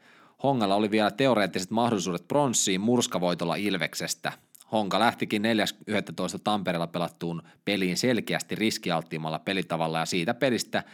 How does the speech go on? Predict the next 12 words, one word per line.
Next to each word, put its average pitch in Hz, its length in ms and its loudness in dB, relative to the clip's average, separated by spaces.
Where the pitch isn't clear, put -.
ei 95 220 2
jäänyt 92 340 2
jälkipolville 80 600 -2
sen 90 220 -2
enempää 78 340 -4
kerrottavaa. 73 760 -10
Ilves 87 300 -4
nimittäin 98 400 -2
voitti 87 320 -4
ottelulukemin 73 640 -10
neljä 78 280 -6
yksi. - 300 -10